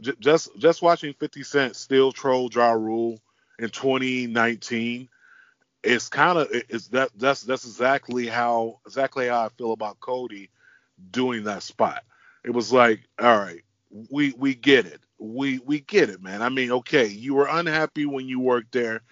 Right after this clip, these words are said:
You didn't like your position. And to,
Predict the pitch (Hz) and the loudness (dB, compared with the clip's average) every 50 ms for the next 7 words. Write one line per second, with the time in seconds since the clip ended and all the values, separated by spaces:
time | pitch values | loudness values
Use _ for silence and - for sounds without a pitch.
0 | _ _ _ _ _ - 165 160 139 175 175 165 156 147 143 135 - - 131 131 | _ _ _ _ _ -6 -2 4 4 4 4 6 6 6 6 6 4 2 0 0
1 | 127 - 123 110 107 113 120 113 113 - - 117 110 113 110 _ _ _ _ _ | 0 -2 -8 -14 -8 -6 -4 -4 -4 -6 -8 -10 -12 -12 -12 _ _ _ _ _
2 | _ _ - 175 170 160 - - 165 | _ _ -6 -6 -6 -4 -4 -8 -10